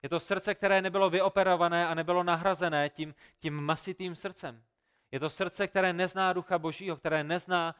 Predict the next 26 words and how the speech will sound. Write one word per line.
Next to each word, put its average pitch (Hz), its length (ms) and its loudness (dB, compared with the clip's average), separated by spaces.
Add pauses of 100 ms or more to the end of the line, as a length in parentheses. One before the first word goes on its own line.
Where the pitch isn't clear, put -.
(240)
tu 170 100 -2
moc 170 360 -2
Ducha 165 280 2
Svatého 165 720 2 (420)
a - 40 -12
nikdy 156 300 -4
nebylo 170 280 2
proměněno. 156 580 -6 (440)
To 151 60 -4
je 156 40 0
ten 170 180 -4
důvod, 170 460 -2
proč 147 400 -2 (580)
člověk, 170 440 0
který 175 160 -2
se 170 140 -8
prohlašuje 165 480 -2
za 135 120 -2
křesťana, 185 640 -8 (920)
ale 123 180 -4
nežije 151 340 0
jako 160 260 0
křesťan, 127 680 -12 (840)
s - 120 -20
největší 143 460 -8
pravděpodobností 139 1080 -6